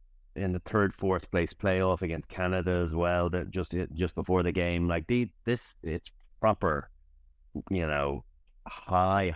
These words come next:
high end rugby. You know, offloading, very intricate, very skilled. Detail is significant, and I think that is what we, as a nation,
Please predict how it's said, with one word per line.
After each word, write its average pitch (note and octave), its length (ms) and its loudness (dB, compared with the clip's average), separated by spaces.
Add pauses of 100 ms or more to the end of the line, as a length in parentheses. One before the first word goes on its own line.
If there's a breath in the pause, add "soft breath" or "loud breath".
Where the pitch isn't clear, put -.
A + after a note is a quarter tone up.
high E2+ 260 2
end D2+ 600 -4 (300)
rugby. C#2+ 500 -2 (120)
You E2 100 0
know, D2+ 300 4
offloading, D#2 840 2
very E2+ 400 2
intricate, E2 540 -2
very E2 380 0
skilled. E2 640 0 (680)
Detail F2+ 560 2
is E2 120 0
significant, D#2+ 760 -2
and G2 120 0
I G2 80 0
think C3 300 0
that A#2+ 200 2 (220)
is G2+ 180 -6
what F#2+ 300 2 (100)
we, F2+ 400 0 (380)
as F#2 120 0
a F#2 60 2
nation, F2 680 -2